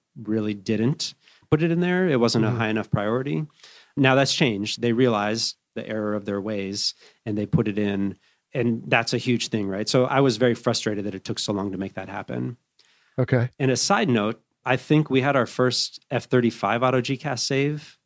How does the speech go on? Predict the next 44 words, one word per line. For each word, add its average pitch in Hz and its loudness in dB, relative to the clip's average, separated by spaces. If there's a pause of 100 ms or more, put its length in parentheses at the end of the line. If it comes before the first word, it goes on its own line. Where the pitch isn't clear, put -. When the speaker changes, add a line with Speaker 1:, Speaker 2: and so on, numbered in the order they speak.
Speaker 1:
like, 110 -6 (100)
two, 113 2
three 107 -2
weeks 101 -4
ago. 113 -10 (220)
Speaker 2:
Really? 127 4 (160)
Speaker 1:
Yeah. 101 -8
So, 143 4 (220)
like 147 4
I 131 4
said, 123 0
this 127 2
really 131 6
would 117 2
be 104 0
another 107 -2 (180)
podcast 113 -4
almost. 95 -6 (400)
Whenever 156 4 (100)
we 123 0
think 131 2
there 123 4
may 117 2
be 113 0
a 107 0
save 107 -2
with 107 -4
auto 107 -2
G 104 -4
cas, 123 -4 (280)
and 120 4 (140)
typically 120 2
that's 107 -2
an 107 0
F 113 -2
sixteen 110 -2
up 113 -4
until 104 -2
now, 101 0
now 104 -2
the 101 -6
F 98 -10
thirty-five, 101 -2
Speaker 2:
Mm-hmm. 127 4